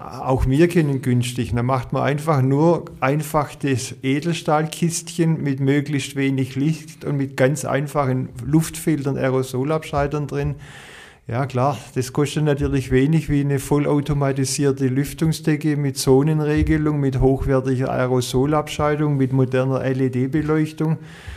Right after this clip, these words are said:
Aber das muss halt verstanden werden und, und erklärt werden. Und an, an, ansonsten find ich, da hin-, hin-, hinken halt die Vergleiche immer. Aber <clears throat> es ist ja auch so, ich mein,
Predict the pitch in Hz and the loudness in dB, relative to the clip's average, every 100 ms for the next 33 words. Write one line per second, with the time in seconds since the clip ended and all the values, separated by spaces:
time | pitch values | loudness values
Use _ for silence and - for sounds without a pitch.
0 | - - - 131 135 131 151 156 160 147 | -18 -12 -4 0 2 2 0 2 2 2
1 | 165 - 139 151 180 196 180 151 139 143 | -2 0 2 2 2 2 4 2 0 -2
2 | 135 135 127 143 139 135 123 127 156 180 | -4 -4 -6 -4 -2 -2 0 0 2 2
3 | 160 131 127 131 127 123 127 131 123 104 | 2 2 2 0 0 0 -2 -2 -4 -8
4 | - - - 131 - 131 - 165 160 - | -12 -12 -6 -6 0 -2 0 -2 -2 -6
5 | - - - - - 147 143 - 156 - | -16 -20 -20 -18 -4 -2 -2 -4 -6 -2
6 | 147 127 156 - 139 185 175 - 196 202 | 0 0 -2 -2 2 2 2 2 4 4
7 | 220 196 160 143 - 127 123 117 117 110 | 4 2 0 -2 -2 -4 -2 -2 -2 -4
8 | 127 117 113 120 - - _ _ - - | -4 -4 -4 -6 -10 -20 _ _ -20 -20
9 | - - _ _ _ 202 127 139 139 - | -20 -20 _ _ _ -4 0 0 0 0
10 | 170 - 165 - 151 143 135 170 175 190 | 0 0 -2 0 2 2 2 4 8 8
11 | 165 147 147 151 | 6 4 4 0